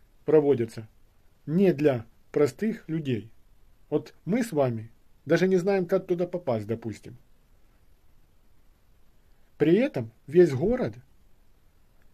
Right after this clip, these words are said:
все жители, которые не побоялись, остались и работают на благо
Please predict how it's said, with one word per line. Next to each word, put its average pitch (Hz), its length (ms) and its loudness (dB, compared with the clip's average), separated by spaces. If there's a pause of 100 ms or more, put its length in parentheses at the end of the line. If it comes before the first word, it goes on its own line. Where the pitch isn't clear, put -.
(580)
все 175 240 4
жители, 143 400 -2
которые 127 580 -2 (760)
не 139 120 -8
побоялись, 143 640 0
остались 156 520 -2
и 123 40 0
работают 131 480 0
на 131 100 -4
благо 123 400 -2